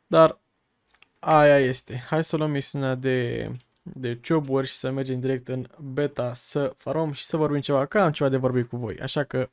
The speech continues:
let's go. Aici că am găsit și mate-ul la care vreau să vorbim. Bă, avem un fel următor de vorbit. Am văzut că mi-a zis acolo în comentarii, mi-a zis un băiat că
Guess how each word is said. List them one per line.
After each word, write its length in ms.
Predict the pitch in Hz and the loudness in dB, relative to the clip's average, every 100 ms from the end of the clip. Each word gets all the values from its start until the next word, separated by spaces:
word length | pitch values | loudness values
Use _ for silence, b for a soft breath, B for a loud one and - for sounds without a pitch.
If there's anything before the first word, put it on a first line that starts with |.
| - | -6
let's 180 | 120 117 | -6 -6
go. 200 | 113 - _ _ _ _ | -12 -18 _ _ _ _
Aici 280 | 156 143 143 | 6 6 4
că 120 | 135 | 0
am 120 | 123 | 0
găsit 260 | 131 123 127 | -2 -4 -4
și 400 | - 127 113 - _ | -4 -4 -4 -6 _
mate-ul 560 | 143 135 127 123 123 120 | 0 0 0 -2 0 0
la 140 | 123 | -2
care 200 | 123 123 | -2 -2
vreau 160 | 123 123 | -2 -2
să 160 | - | -6
vorbim. 460 | 120 123 143 156 156 b b b _ | -10 -8 -4 -2 -4 b b b _
Bă, 320 | 160 170 170 - _ _ _ _ _ _ _ _ _ _ _ _ - | 2 4 4 0 _ _ _ _ _ _ _ _ _ _ _ _ -4
avem 200 | 151 147 | 0 2
un 100 | 143 | 2
fel 140 | 147 | 2
următor 360 | 139 135 131 127 | 2 2 0 -4
de 80 | 120 | -4
vorbit. 400 | 127 127 123 127 | -6 -6 -10 -6
Am 100 | 139 | -2
văzut 200 | 175 175 | -2 -2
că 60 | |
mi-a 100 | 147 | -4
zis 100 | 143 | -2
acolo 220 | 131 139 | -2 -2
în 60 | 135 | -2
comentarii, 720 | - 117 123 139 135 131 131 _ _ _ _ _ _ _ _ _ | -2 -8 -2 0 0 -2 -4 _ _ _ _ _ _ _ _ _
mi-a 180 | - 127 | -4 0
zis 280 | 135 147 - | 2 0 0
un 140 | 135 | -4
băiat 320 | 127 135 135 - | 2 4 4 0
că 640 | - 113 123 120 120 | -4 0 2 2 0